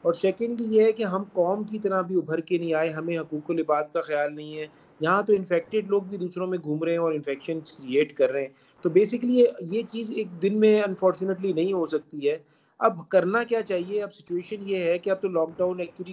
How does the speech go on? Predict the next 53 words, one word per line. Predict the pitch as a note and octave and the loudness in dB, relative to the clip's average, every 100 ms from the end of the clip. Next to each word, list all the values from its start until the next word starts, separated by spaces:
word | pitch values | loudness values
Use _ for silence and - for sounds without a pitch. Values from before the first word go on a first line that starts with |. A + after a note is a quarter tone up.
| - | -12
खुल | C#3+ | -12
भी | D3 F#3 | -12 -8
चुका | E3 D3+ D3 | -4 0 2
है | C#3 D#3 | 2 0
और | E3 D3+ D3+ | 0 0 -2
अब | F#3 F#3 | -4 -4
हमने | F3+ G3 | -8 -10
ये | F#3 F#3 | -4 -2
करना | F#3 D#3+ D#3+ | 0 -2 -4
चाहिए | D#3 C#3+ C#3+ F3 - - - | -2 -2 -2 -6 -8 -20 -8
कि | E3 | -2
हम | F3+ E3+ | -2 2
ये | F#3 | 2
फैसला | G#3+ F#3+ F3+ - F#3+ | 4 2 0 2 0
नहीं | F3+ F3 | 2 0
कर | E3 | -2
सकते, | E3 D#3 - E3+ | -2 -4 -4 -2
करना | D#3+ D3 D#3 | -2 -2 -4
चाहिए | D#3+ D#3 D#3+ | -2 0 0
कि | E3 | 0
अब | E3 | -2
खुलना | E3 C#3+ D3 | -4 -4 -2
चाहिए | E3 E3 E3+ E3+ | -2 -4 -4 -4
कि | E3 | -8
नहीं | D3+ F3 | -12 -10
खुलना | D#3+ D3+ D3 | -10 -8 -6
चाहिए, | D3+ C#3+ E3+ | -2 0 -2
क्योंकि | F3 E3 | -4 -2
अब | F3+ E3 | -2 0
ये | F3 | -2
हो | C#3 C#3 | 0 -2
चुका | C3+ B2 C3 | -2 0 0
है। | C3 D#3 E3 - - - | 0 -4 -6 -14 -20 -4
और | D3 D3 | 0 2
ज़ाहिर | D#3 D#3 | 2 2
है | E3 | 0
सुप्रीम | D#3 D#3+ D#3+ D#3 | -2 0 -2 -2
कोर्ट, | D#3+ D3+ | 2 4
honorable | D3 C#3+ D3+ D#3 | 4 2 2 0
सुप्रीम | D#3+ D3 - D3+ D3 | -2 -4 -2 -2 2
कोर्ट | D3+ D3+ | 0 2
के | D#3 | -2
decisions | C#3+ B2+ C3+ D#3 D#3 | -2 -4 -4 -4 -4
भी | D3+ D#3+ | -4 0
सामने | D#3 C3+ C#3+ | 2 0 0
आ | C#3 C3 | 0 0
चुके | - C3+ - C3 | -2 -10 -10 -8
हैं | B2+ C#3+ - - _ | -8 -10 -14 -20 _
और | C#3+ D3 | 4 4
हमारे | D3 D3 | 4 2
पास | E3+ F#3 | 4 2
religious | D3+ C#3+ D3+ D3+ F3 E3+ - - | 2 0 -2 0 -2 -2 -8 -2
फिर-, | D3 | 0